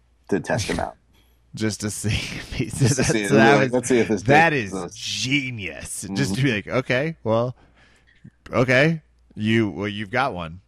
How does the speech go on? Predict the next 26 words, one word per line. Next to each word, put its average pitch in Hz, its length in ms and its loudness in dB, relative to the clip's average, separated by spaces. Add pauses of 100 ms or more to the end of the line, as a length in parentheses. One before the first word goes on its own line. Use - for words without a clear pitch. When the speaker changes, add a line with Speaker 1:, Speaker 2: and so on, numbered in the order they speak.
(220)
Speaker 1:
And 110 100 0
you 107 60 4
Speaker 2:
in 107 60 4
Speaker 1:
just 110 120 2
Speaker 2:
two 107 120 2
months." 104 200 6
Speaker 1:
really 131 280 4
sell 104 720 2
the, 90 840 -4
the 95 100 -4
championship 95 840 -2
Speaker 2:
You - 60 -14
can - 440 -16
Speaker 1:
caliber 101 540 0
Speaker 2:
fight 110 240 0
Mighty 101 260 2
Speaker 1:
and, 98 100 0
Speaker 2:
Mouse 85 200 -4
Speaker 1:
like, 143 80 2
Speaker 2:
or - 20 2
Speaker 1:
"Oh, 156 40 4
yeah, 135 80 4
Speaker 2:
Conor 107 120 4
Speaker 1:
he's 104 120 -2
Speaker 2:
McGregor - 20 -12
Speaker 1:
deserved 101 180 -2